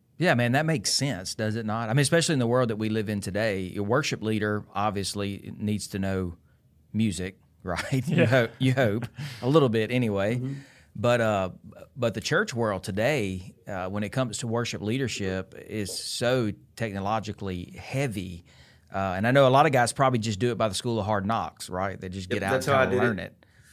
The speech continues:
Speaker 1: Yeah.
Speaker 3: Yeah, that's
Speaker 1: But
Speaker 3: definitely how I did it. Day one,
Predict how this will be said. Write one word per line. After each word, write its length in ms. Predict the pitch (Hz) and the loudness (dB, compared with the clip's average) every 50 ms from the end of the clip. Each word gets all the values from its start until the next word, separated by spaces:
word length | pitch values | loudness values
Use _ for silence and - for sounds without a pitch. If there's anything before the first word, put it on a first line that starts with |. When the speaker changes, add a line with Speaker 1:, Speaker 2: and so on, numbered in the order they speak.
| - - | -14 -10
Speaker 1:
Yeah. 300 | - - - - 98 98 - - | -8 -6 -6 -8 -8 -10 -8 -2
Speaker 3:
Yeah, 180 | 123 120 120 | 0 0 2
that's 220 | 120 127 131 127 117 | 4 4 4 4 4
Speaker 1:
But 60 | 117 | 4
Speaker 3:
definitely 360 | 139 139 135 139 135 131 127 | 4 2 2 2 0 0 2
how 120 | 127 123 | 2 2
I 80 | 127 127 | 2 2
did 160 | 120 123 120 | 0 0 -2
it. 140 | 123 117 117 | -2 -2 0
Day 160 | 127 131 131 | 2 2 2
one, 540 | 127 127 131 135 131 131 131 127 127 127 - | 2 2 2 2 2 0 0 -2 -4 -6 -10